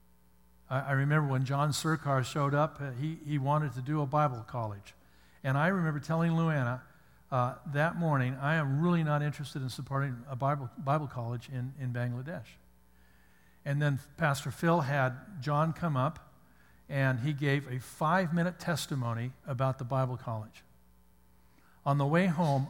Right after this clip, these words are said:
I was so emburdened. My heart was just filled with compassion for that project. And, and I said to Luana, I said, "We've gotta do something.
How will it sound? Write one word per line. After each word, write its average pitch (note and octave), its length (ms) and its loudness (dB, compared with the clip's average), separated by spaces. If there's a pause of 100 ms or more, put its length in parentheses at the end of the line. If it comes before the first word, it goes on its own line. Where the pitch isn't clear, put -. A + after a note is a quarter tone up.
(100)
I D#3 140 2
was D#3+ 180 2
so F3 360 2
emburdened. D3+ 760 0
My B2+ 160 -2
heart E3+ 340 0
was A#2 180 -6
just - 280 -6
filled B2 580 -2 (580)
with C#3 140 -4
compassion D3 640 -2
for A#2 180 -10
that A#2+ 220 -2
project. B2 500 -6 (1080)
And, B2+ 320 0
and C#3 180 0
I C3+ 120 2
said C3+ 300 -2
to - 80 -8
Luana, C3+ 340 0
I B2 140 -2
said, B2+ 220 -6
"We've D3 220 -4 (100)
gotta C3+ 240 0
do A2+ 160 -8
something. A2+ 400 -10